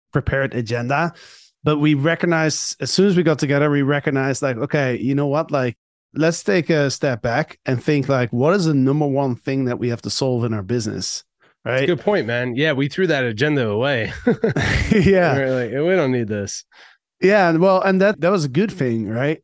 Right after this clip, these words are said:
Speaker 1: And there has been some offsites where going through that agenda was extremely helpful,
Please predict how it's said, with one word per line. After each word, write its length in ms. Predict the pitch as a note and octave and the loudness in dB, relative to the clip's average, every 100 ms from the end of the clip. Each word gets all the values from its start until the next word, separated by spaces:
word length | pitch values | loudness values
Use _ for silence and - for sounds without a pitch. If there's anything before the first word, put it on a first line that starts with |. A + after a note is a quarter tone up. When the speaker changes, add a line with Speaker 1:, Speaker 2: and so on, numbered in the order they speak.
| _ | _
Speaker 1:
And 400 | D#3 D#3 D3 C#3 | 0 2 2 2
there 140 | D3 D3 | 2 4
has 260 | D#3+ G3 | 4 2
been 200 | - F3 | 2 0
some 180 | C#3+ C#3+ | 2 -2
offsites 640 | - F#3+ - C#3 B2 B2+ C#3 | -2 -2 0 -2 -2 -4 -2
where 400 | C#3 C#3 C3+ A#2+ | 0 0 0 0
going 300 | D3 D3+ D3+ | 0 0 0
through 160 | D3+ | -2
that 140 | C3+ - | -2 -4
agenda 540 | A#2 D#3 E3+ C3 B2+ F2 | -4 0 0 0 0 -2
was 300 | A#2+ B2 - | -2 -2 -4
extremely 400 | B2+ - E3 C3+ | -6 -2 0 2
helpful, 480 | A#2+ C#3+ - G#2 | 2 0 -2 -6